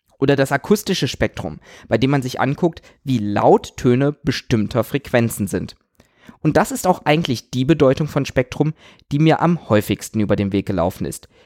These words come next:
Wie häufig oder wie stark kommt welche Frequenz vor? Das elektromagnetische Spektrum ist ein weiteres Beispiel genau dafür. Gemeint sind hier aber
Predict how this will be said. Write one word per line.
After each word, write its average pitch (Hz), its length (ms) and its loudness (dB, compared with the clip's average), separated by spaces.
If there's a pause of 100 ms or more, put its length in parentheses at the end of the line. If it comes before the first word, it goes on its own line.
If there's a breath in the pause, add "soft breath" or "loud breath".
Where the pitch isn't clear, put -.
(140)
Wie 104 140 2
häufig 156 520 2
oder 113 240 2
wie 98 80 -4
stark - 560 -4
kommt 165 300 -2
welche 101 280 0
Frequenz - 640 -2
vor? - 300 -8 (720)
Das 117 260 -4
elektromagnetische 151 960 0
Spektrum 160 500 -2 (300 loud breath)
ist - 180 -6
ein 135 200 2
weiteres 120 400 -2
Beispiel 127 420 0 (180)
genau 147 280 2
dafür. 98 560 -2 (480 soft breath)
Gemeint 131 300 2
sind 147 180 -2
hier 165 280 2
aber 214 260 2